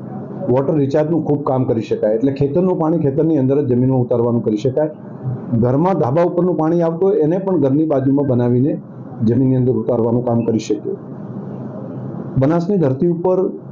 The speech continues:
હજારો વર્ષથી જે પાણી સંગ્રહાઈને પડ્યું હતું, એ પાણી છેલ્લા સો એકાની અંદર, એક સો વર્ષમાં લગભગ ખેંચી લીધું છે.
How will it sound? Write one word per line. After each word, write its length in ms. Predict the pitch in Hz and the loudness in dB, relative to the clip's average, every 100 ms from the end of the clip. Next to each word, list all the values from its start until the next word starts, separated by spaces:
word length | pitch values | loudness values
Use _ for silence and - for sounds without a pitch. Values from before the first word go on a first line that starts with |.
| - - - - | -14 -12 -10 -4
હજારો 360 | 117 127 156 160 | 0 2 2 2
વર્ષથી 300 | 143 - 156 | 0 0 0
જે 100 | 160 | 2
પાણી 280 | 139 123 | 2 0
સંગ્રહાઈને 540 | 139 131 113 131 139 143 | 0 0 2 2 2 0
પડ્યું 340 | - 110 120 | 0 0 2
હતું, 220 | 98 - - - - - - - - - - | 0 -6 -12 -12 -12 -10 -10 -10 -10 -10 -4
એ 60 | 170 | -2
પાણી 300 | 170 165 185 | 0 0 -2
છેલ્લા 260 | 185 175 180 | 0 0 0
સો 300 | 175 170 190 | 0 0 0
એકાની 380 | 185 151 139 | 2 2 2
અંદર, 300 | 123 117 131 | 2 2 2
એક 200 | 160 147 | 0 -2
સો 200 | - 160 | -2 -2
વર્ષમાં 440 | 165 120 - 143 156 - - - - | 0 -2 0 -2 -2 -8 -16 -16 -6
લગભગ 340 | 147 151 156 180 | 0 0 0 0
ખેંચી 260 | 165 156 | 0 0
લીધું 280 | 165 120 101 | 2 2 0
છે. 300 | 92 - - | -4 -12 -16